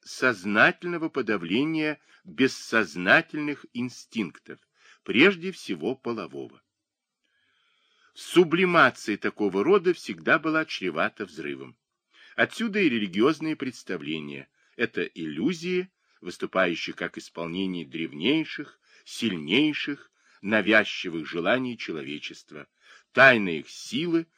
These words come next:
считал Фрейд, заключается в силе этих желаний.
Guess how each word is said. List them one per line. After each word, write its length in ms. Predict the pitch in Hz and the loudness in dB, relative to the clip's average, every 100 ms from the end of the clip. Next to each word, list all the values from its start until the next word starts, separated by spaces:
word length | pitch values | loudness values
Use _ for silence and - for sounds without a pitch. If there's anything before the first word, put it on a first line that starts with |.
| _ _ - | _ _ -12
считал 520 | - 127 113 123 127 | -6 -4 4 4 4
Фрейд, 520 | - 113 131 127 _ _ _ - | 2 2 2 0 _ _ _ -20
заключается 840 | 90 110 104 - 120 127 113 104 | -10 -6 -4 4 6 6 4 -6
в 60 | 87 | -6
силе 560 | - - 113 143 139 143 | -10 -10 -6 -4 -2 -2
этих 480 | - 98 - 98 | -2 -6 -6 -12
желаний. 520 | 87 73 67 64 58 | -10 -10 -10 -14 -18